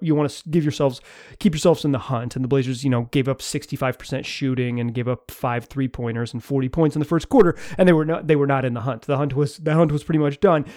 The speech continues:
You know, they hung around, played well in the second quarter to stay with it, played well the, the opening eight minutes of the third quarter to stay in it, and they just ran out of talent. When they had to go to the bench, um, which was uh, basically in the second half,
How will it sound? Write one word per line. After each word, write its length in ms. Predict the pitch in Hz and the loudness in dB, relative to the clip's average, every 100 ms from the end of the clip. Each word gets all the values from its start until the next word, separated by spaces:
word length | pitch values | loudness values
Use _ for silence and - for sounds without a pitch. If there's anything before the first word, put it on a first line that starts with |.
| - | -2
You 60 | |
know, 60 | 214 | 4
they 100 | 202 | 6
hung 200 | 156 220 | 6 6
around, 460 | 202 175 170 160 160 | 6 6 4 2 2
played 220 | 190 175 | 4 6
well 220 | 170 180 | 8 8
in 60 | 180 | 6
the 60 | 170 | 4
second 260 | 180 160 | 0 0
quarter 240 | 151 160 147 | 0 0 -2
to 60 | |
stay 180 | 135 151 | -2 0
with 180 | 143 135 | 0 0
it, 120 | 143 | -2
played 240 | - 139 | -4 -2
well 240 | 135 147 147 | 0 2 2
the, 240 | 139 127 - | 0 -4 -6
the 160 | 160 151 | -2 0
opening 320 | 147 147 139 | 0 0 0
eight 140 | 139 | 0
minutes 220 | 139 139 | 0 -2
of 100 | 143 | -4
the 40 | 123 | -2
third 160 | 147 | -4
quarter 220 | 143 135 127 | -2 -4 -4
to 60 | |
stay 240 | 123 147 165 | -4 -2 0
in 100 | 180 | 0
it, 100 | - - - - | -2 -10 -16 0
and 80 | 285 | 4
they 80 | |
just 140 | 196 135 | 4 2
ran 180 | 143 131 | 0 -2
out 60 | |
of 80 | 117 | -4
talent. 340 | - 120 123 | -6 -6 -2
When 120 | 165 175 | 2 4
they 60 | |
had 80 | 180 | 6
to 60 | 170 | 4
go 120 | 170 | 4
to 60 | |
the 60 | 156 | 2
bench, 480 | 131 143 139 - - | 2 2 2 -2 -6
um, 300 | - 131 127 120 - - | -2 -2 -2 -4 -12 -6
which 160 | - 147 | -2 0
was 120 | 135 135 - - 214 _ - | 0 -2 -8 -16 -18 _ 2
uh, 260 | 180 147 | 4 4
basically 680 | 139 131 185 - - 165 143 - - | 2 4 4 4 2 0 -2 -8 -6
in 100 | 156 | -2
the 60 | |
second 280 | 143 165 151 | 2 2 2
half, 240 | 143 143 | 2 0